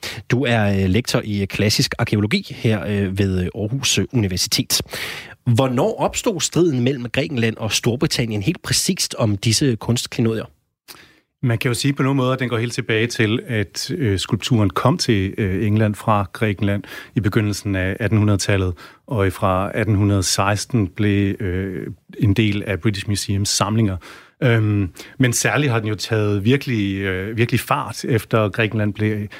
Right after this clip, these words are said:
Speaker 2: fik, blev, blev sin egen nationalstat i atten hundrede toogtredive, altså da, da landet rev sig fri fra Osmannerriget.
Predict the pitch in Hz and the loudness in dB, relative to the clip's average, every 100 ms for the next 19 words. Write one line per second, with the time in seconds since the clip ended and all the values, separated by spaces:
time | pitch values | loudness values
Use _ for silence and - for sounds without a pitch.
0 | - - 117 - 104 101 117 104 107 104 | -16 -4 -2 2 2 2 0 2 4 4
1 | 139 117 - 113 113 - 110 101 98 107 | 4 4 2 0 0 0 0 0 0 -2
2 | 110 120 - - 110 - 104 101 110 123 | 2 2 2 0 0 0 -4 -2 0 -2
3 | 98 101 104 - 101 - - - _ 113 | -2 -2 -2 0 0 0 -10 -20 _ 0
4 | 101 107 104 98 92 95 - 131 147 107 | 2 2 2 2 0 -4 0 0 0 -2
5 | 90 104 110 101 95 95 98 | 0 0 2 2 0 0 -2